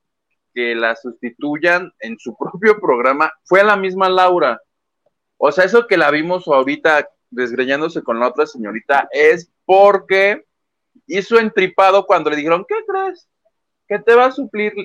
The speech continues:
No sé si ya sabe qué es Lili Brillanti, pero le dijeron que, pues, tiene que haber programas nuevos, porque ella les dijo, "Ah, pues repitan otra vez a, a partir de uno, dos".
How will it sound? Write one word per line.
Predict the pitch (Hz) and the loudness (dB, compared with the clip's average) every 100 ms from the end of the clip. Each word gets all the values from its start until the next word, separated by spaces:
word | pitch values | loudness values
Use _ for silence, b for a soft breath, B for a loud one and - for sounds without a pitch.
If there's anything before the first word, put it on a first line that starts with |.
| - _ _ _ _ - | -14 _ _ _ _ -6
No | 165 220 | 0 0
sé | 254 | 0
si | 240 214 | 0 2
ya | 208 | 2
sabe | 208 208 202 | 4 4 4
qué | 190 | 2
es | 185 | 2
Lili | 185 180 | 2 2
Brillanti, | 170 156 165 170 | 0 2 0 0
pero | - 135 | -2 2
le | 131 | 2
dijeron | 131 131 160 160 160 | 2 0 2 2 0
que, | 147 - _ _ _ _ - | -2 -4 _ _ _ _ -16
pues, | 120 | -12
tiene | 147 160 175 | -6 -4 0
que | |
haber | 139 135 | 0 2
programas | 156 147 147 147 | 2 2 2 0
nuevos, | 147 156 | 0 0
porque | 156 - | 0 0
ella | 165 180 | 2 2
les | 175 139 | 2 -2
dijo, | 160 175 170 143 139 _ _ _ _ - | -4 -2 0 0 -2 _ _ _ _ 0
"Ah, | 208 247 247 | 2 2 2
pues | 220 | -2
repitan | 214 220 240 240 262 247 | 0 0 -2 -2 0 0
otra | 233 240 226 202 | -2 2 2 4
vez | 208 214 220 | 4 4 2
a, | 185 - _ | 0 -2 _
a | 143 151 | -2 2
partir | 160 160 175 | 0 0 -2
de | 165 151 | 2 2
uno, | 175 202 208 196 | 2 0 0 0
dos". | 175 180 180 180 | 2 0 0 -6